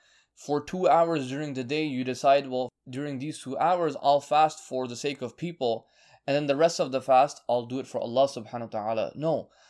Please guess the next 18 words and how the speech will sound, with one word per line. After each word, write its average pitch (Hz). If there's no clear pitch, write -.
the 127
whole 170
fast 170
needs 151
to 131
be 127
for -
Allah. 107
Now, 156
what's 175
interesting 214
is 131
that 143
if 175
a 160
certain 240
specific 214
act 190